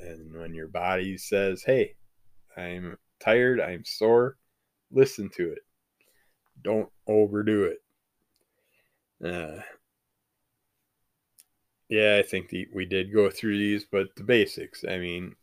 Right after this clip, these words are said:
you got cat cow. You basically get on your hands and knees, all four po-, all fours position with your shoulders over your wrist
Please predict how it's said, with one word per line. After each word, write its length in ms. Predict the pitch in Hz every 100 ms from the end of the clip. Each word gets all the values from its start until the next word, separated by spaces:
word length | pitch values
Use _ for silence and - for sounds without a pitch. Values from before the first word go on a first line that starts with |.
| _ - - _ _
you 140 | 104 107
got 160 | 98
cat 300 | - 107 90 -
cow. 380 | 107 82 80 - - _ -
You 140 | 92
basically 380 | 95 90 - 95
get 160 | 98
on 120 | 95 95
your 140 | 95
hands 340 | 107 101 95
and 100 | 95
knees, 640 | 123 139 127 123 120 - _ _ _ _ _ _ _ _ _ _ _ _ _
all 180 | 101 101
four 320 | - 110 104 104
po-, 200 | 107 104 -
all 180 | 104 107
fours 460 | - 113 113 113
position 840 | - - 107 110 107 - 117 110 107
with 160 | 92
your 100 | 87
shoulders 540 | - 110 107 107 107 104
over 300 | 104 104 104
your 240 | 104 104
wrist 500 | 107 110 110 -